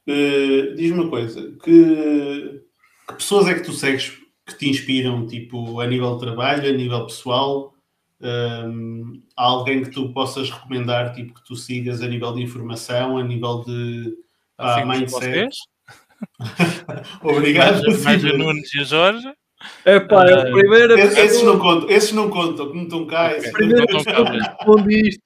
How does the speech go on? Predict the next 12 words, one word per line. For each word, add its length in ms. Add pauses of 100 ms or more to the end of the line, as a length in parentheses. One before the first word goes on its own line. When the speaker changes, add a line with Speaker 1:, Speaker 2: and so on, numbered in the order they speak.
Speaker 3:
hã? 440
Primeira 300
Speaker 2:
Vês? 120
Speaker 3:
pessoa. 480 (400)
Speaker 1:
Ah, 240
põe 200
os 140
olhinhos, 460
se 60
faz 160
favor, 380
então. 380